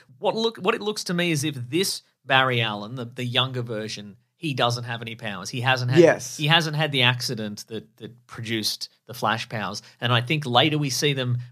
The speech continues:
Speaker 1: we see their, their
Speaker 2: They do a
Speaker 1: boots
Speaker 2: big,
Speaker 1: crack.
Speaker 2: they do a big lightning together.
Speaker 1: Yeah, and I think maybe Barry Allen,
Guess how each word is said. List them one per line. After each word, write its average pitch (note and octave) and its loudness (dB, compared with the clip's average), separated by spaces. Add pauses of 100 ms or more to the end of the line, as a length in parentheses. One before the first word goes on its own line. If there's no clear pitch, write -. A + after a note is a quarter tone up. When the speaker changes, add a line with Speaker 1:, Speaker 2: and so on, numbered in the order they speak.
Speaker 1:
we D#3+ -6
see G3 4
their, D3 4 (260)
their C3+ 0
Speaker 2:
They D3 6
do D3 10
a - 10
Speaker 1:
boots E3+ 6
Speaker 2:
big, E3+ 4
Speaker 1:
crack. F3+ 4 (200)
Speaker 2:
they E3 -8
do F3 -4
a - -2
big E3 2
lightning D3 6
together. B2 2
Speaker 1:
Yeah, G#3+ 8
and G3 4
I F#3+ 2
think G#3+ -4
maybe F3+ -2
Barry D3 2
Allen, C3 0